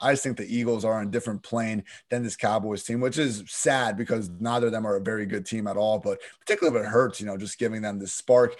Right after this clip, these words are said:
And I think the rest of the team's been playing better, and they can do the one thing that the Cowboys have proven again and again and again they can't, and that is stop the run. So Eagles minus two. Also, man, you know, talking about the Seahawks a little bit,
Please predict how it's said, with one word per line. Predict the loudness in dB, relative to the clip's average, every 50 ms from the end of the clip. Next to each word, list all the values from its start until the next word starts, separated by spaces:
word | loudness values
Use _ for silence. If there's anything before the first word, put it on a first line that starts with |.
| -14 -20 -16 -8
And | -6 -4 -2 0
I | 2 2 2
think | 0 0 -2
the | 0
rest | 0 0 0 0
of | -4
the | -6 -4
team's | -4 -4 -2
been | -4 -6 -6
playing | -2 2 2 4 4 6
better, | 6 6 8 8 6
and | 2 0 2 4
they | 4 4 4
can | 4 2 2
do | 4 6 6 6 6 4 2 -6 -6 _
the | 0 2
one | 4 4 4 4 4
thing | 4 4 4 4
that | 2 0
the | 0
Cowboys | 2 6 6 8 8 8 6 4 4
have | 2 0 2
proven | 2 2 2 4 2 0 -2 -4 -12 -20 -14 -10
again | -8 -4 0 2 4 4 4 2
and | 0 0 0
again | 0 2 2 2 2 2
and | 0
again | 0 2 2 2 2 2 2
they | 2 0
can't, | 0 -2 -4 -4 -4 -4
and | -6 -4
that | -4 -4 -4 -2
is | -4 -4 -6 -6
stop | -6 -4 -4 -4 -4 -4
the | -8 -10
run. | -10 -10 -12 -14 -14
So | -12 -8 -8 -8 -8 -8 -12 -20 -20 _ _
Eagles | 4 4 4 4 4 2
minus | 0 0 0 -2 -4 -4
two. | -4 -2 -2 -2 -2 -6 -10 -14 0
Also, | 4 6 8 8 8 6 4
man, | 4 6 4 4 4 2
you | 2 2
know, | 2 2 2 2 -2 -6 _ _ -20 -4 _
talking | 6 6 6 6 6
about | 4 2
the | 2 0
Seahawks | 0 2 4 4 4 4
a | 4
little | 4 4 4
bit, | 2 -2